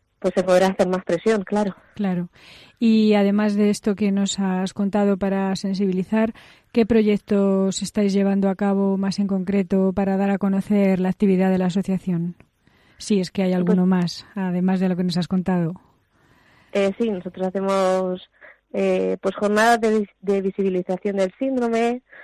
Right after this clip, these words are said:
Speaker 1: sobre todo, pues, las hemos hecho en,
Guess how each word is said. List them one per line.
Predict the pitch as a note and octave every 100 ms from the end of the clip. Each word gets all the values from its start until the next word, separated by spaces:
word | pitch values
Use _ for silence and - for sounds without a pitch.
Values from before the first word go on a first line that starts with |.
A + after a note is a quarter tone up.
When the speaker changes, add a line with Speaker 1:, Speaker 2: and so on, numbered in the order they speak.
| - - _ _ -
Speaker 1:
sobre | G3+ G3
todo, | G#3 G#3
pues, | G#3
las | G3+ G#3
hemos | G#3 G3+
hecho | G3+ -
en, | G#3+ G3 F3 E3+ E3+ E3+ D#3+ D#3+